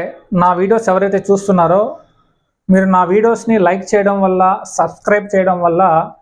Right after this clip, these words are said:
షేర్ చేయడం వల్ల వ్యూస్ కొంత పెరుగుతాయి. అలాగే ఇలా, ఇలాంటి మంచి మంచి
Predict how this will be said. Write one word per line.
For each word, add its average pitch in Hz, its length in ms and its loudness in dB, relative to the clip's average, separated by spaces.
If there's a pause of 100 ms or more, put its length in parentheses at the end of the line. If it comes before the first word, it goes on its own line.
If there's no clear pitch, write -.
(360)
షేర్ 196 280 2
చేయడం 190 300 0
వల్ల 175 160 0 (280)
వ్యూస్ 220 260 -2
కొంత 190 240 -2
పెరుగుతాయి. 180 440 0 (460)
అలాగే 214 340 2
ఇలా, 208 160 2 (340)
ఇలాంటి 226 300 0 (220)
మంచి 196 240 0
మంచి 226 180 0